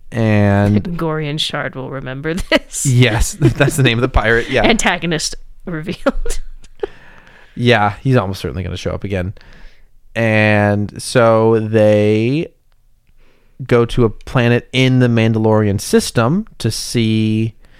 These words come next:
Speaker 1: Bo-Katan
Speaker 2: Bo-Katan.
Speaker 1: in a beautiful building.
Speaker 2: Oh.
Speaker 1: Just gorgeous architecture.
Speaker 2: Man-, Mandalorians love that, like, post-century
Speaker 1: Mm-hmm.
Speaker 2: minimalism. Like,
Speaker 1: Yeah.
Speaker 2: if you look at Sabine's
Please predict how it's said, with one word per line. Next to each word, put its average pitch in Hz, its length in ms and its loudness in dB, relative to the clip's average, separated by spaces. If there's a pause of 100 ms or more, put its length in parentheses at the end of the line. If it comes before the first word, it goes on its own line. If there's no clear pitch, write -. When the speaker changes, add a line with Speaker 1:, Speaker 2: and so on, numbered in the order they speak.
(240)
Speaker 1:
Bo-Katan 113 600 0 (220)
Speaker 2:
Bo-Katan. 185 680 -6
Speaker 1:
in 147 120 4
a 131 360 2 (920)
beautiful 127 420 0
building. - 460 -14 (400)
Speaker 2:
Oh. 202 180 4
Speaker 1:
Just 139 360 0 (240)
gorgeous 107 380 0
architecture. 104 360 -6
Speaker 2:
Man-, 240 260 2 (100)
Mandalorians 190 720 -2
love 151 220 -6
that, 139 340 -6
like, 143 300 -12
post-century 113 680 -6
Speaker 1:
Mm-hmm. 147 300 -10
Speaker 2:
minimalism. 139 460 -10
Like, 143 160 -6
Speaker 1:
Yeah. 185 160 -2
Speaker 2:
if 208 60 -2
you 208 80 -2
look 196 240 -2
at - 320 -6
Sabine's 160 760 -6